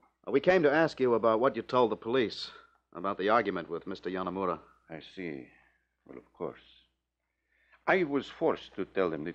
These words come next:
Speaker 2: truth. They asked if I knew anyone who might have a motive other than, of course,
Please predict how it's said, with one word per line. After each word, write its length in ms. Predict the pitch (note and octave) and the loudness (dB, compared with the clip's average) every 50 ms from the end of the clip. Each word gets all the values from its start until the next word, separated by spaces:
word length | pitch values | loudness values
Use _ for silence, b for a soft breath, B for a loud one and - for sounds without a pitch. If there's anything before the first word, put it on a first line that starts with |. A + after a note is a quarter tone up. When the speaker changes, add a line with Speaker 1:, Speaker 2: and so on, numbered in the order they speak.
| - - | -12 -12
Speaker 2:
truth. 240 | - C#2+ B1+ A#1 - - _ _ _ _ _ _ _ _ _ _ - | -10 -10 -10 -10 -14 -20 _ _ _ _ _ _ _ _ _ _ 0
They 140 | C3+ D3 C#3+ - - | 0 0 0 0 -2
asked 460 | F#3+ F3+ - - - - - _ _ - | -2 -2 -4 -6 -12 -14 -16 _ _ -4
if 120 | C3 A#2+ - | -4 -2 0
I 120 | C#3 D3+ D#3 | 0 0 0
knew 220 | D#3 F#3+ G3 - - | 0 -2 -4 -2 0
anyone 560 | C3 C#3+ C#3+ A2+ F2 D2+ D2 C2 A#1+ C2 C2+ | 2 2 4 2 2 0 -2 -4 -6 -6 -8
who 120 | E2 G2+ | -4 -2
might 300 | G#2 A#2+ C#3 D3 B2+ - - | -2 -2 -2 -2 -4 -8 -6
have 240 | D3+ E3+ C#3 E2+ D#2 | -2 -2 -2 -2 -2
a 60 | F2 | 0
motive 480 | G#2 C#3 F3 B2+ - - - D2+ C#2+ A2+ | 4 4 4 4 4 0 -8 -2 2 4
other 320 | C#3+ C3+ G2+ F#2+ F#2 E2+ | 4 4 4 2 -2 -2
than, 180 | C#2+ F#2 F2 E2 | -2 -2 -4 -4
of 160 | - - - | -4 -4 -2
course, 280 | A#2 G2+ E2 D#2+ - | 0 0 0 0 -4